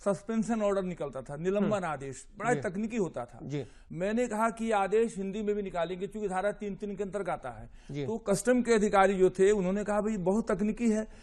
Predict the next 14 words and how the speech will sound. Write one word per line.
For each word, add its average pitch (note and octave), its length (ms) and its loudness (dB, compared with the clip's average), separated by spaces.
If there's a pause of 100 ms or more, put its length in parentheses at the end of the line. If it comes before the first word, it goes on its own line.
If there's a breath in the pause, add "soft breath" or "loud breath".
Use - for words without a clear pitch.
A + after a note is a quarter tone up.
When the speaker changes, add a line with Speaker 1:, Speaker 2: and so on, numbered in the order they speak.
(140 soft breath)
Speaker 1:
हम F#3+ 120 2
तो A3+ 200 2
कोर्ट A3 300 0
में A3 120 2
हार A3 180 6
जाएंगे।" A3 360 0
हमने G3+ 220 0
कहा, G3+ 100 0
"अंग्रेजी F#3+ 300 2
में A3 120 2
नहीं B3 120 2
हारते A#3+ 280 -2
आप C4 200 -4
क्या?" B2+ 180 -8